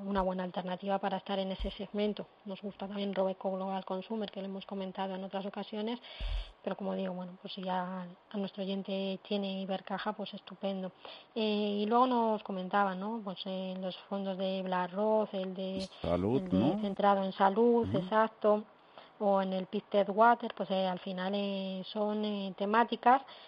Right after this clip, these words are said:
Speaker 1: temáticas interesantes, mm, quizá el water, pues, con una evolución mucho más moderada en cuanto a sus rendimientos, pero también es verdad que, que lo venimos diciendo, ¿no? El agua también es,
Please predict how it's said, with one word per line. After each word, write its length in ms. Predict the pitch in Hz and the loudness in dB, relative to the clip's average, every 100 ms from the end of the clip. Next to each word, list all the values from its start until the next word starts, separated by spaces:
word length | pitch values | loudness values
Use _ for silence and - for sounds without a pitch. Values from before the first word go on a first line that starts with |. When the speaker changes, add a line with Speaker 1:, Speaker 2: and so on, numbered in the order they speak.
| - | -12
Speaker 1:
temáticas 800 | - 208 214 202 - 208 202 196 165 - _ _ 226 | -4 0 0 0 4 8 8 6 2 -16 _ _ -4
interesantes, 880 | 202 190 185 - 240 240 233 226 | -2 0 -2 2 2 4 2 2
mm, 280 | 214 190 220 - | -2 -4 -4 -4
quizá 540 | 214 - 233 233 226 - - _ _ _ _ | -6 4 10 12 12 6 -10 _ _ _ _
el 220 | 190 226 208 | -8 -4 4
water, 400 | 220 233 226 202 | 8 8 6 0
pues, 160 | 202 - | -2 0
con 200 | 202 202 | -2 0
una 300 | 214 208 202 | 0 0 0
evolución 640 | 202 196 185 220 214 208 196 | 0 -2 -2 -2 0 0 -4
mucho 300 | 202 - 202 | -6 -6 -4
más 300 | 190 196 185 - - - | -2 -2 -2 -10 -18 -8
moderada 580 | 208 190 190 220 233 208 | -2 0 4 6 8 6
en 100 | 202 | 0
cuanto 240 | 190 190 190 | -4 -2 -2
a 40 | |
sus 360 | - 190 185 185 | -2 -2 -2 0
rendimientos, 840 | 190 185 185 196 233 240 240 240 - - - - | 0 0 -2 0 2 4 4 2 -2 -20 -12 -2
pero 200 | 202 196 | 0 0
también 260 | 190 196 202 | -2 -2 -2
es 100 | 202 | 0
verdad 360 | 196 196 196 | 0 0 -2
que, 340 | - 196 185 175 | -2 -4 -4 -6
que 100 | 185 | -6
lo 80 | 185 | -4
venimos 300 | 185 190 190 | -4 -4 -4
diciendo, 380 | 185 190 202 185 | -6 -6 -6 -6
¿no? 260 | 185 208 190 | -6 -6 -6
El 180 | 180 | -4
agua 380 | 185 185 185 190 | -2 -2 -2 -4
también 320 | 185 185 190 | -4 -6 -6
es, 140 | 190 | -6